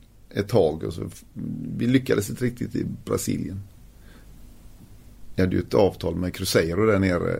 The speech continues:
att, att, eh, få in deras, de, de vill inte flytta upp, de är ju ganska stora, eller ruskigt stora där nere, så att de, de inte flyttar upp i A-laget skulle vi få till oss då. Det var ju så vi skulle få brassarna där.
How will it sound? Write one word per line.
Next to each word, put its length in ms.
att, 460
att, 420
eh, 480
få 300
in 200
deras, 560
de, 400
de 120
vill 40
inte 140
flytta 280
upp, 160
de 160
är 60
ju 240
ganska 400
stora, 400
eller 180
ruskigt 540
stora 280
där 120
nere, 260
så 100
att 80
de, 120
de 100
inte 120
flyttar 240
upp 180
i 220
A-laget 380
skulle 220
vi 160
få 220
till 280
oss 220
då. 120
Det 80
var 80
ju 60
så 200
vi 100
skulle 200
få 120
brassarna 480
där. 140